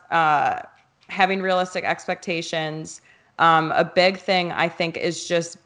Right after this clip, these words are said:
being present. And when I say being present, getting reviews from your customers is important. Um,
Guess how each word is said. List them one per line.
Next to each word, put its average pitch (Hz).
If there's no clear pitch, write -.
being 175
present. 151
And 160
when 160
I 165
say 175
being 165
present, 156
getting 190
reviews 175
from 165
your 160
customers 151
is 165
important. 160
Um, 139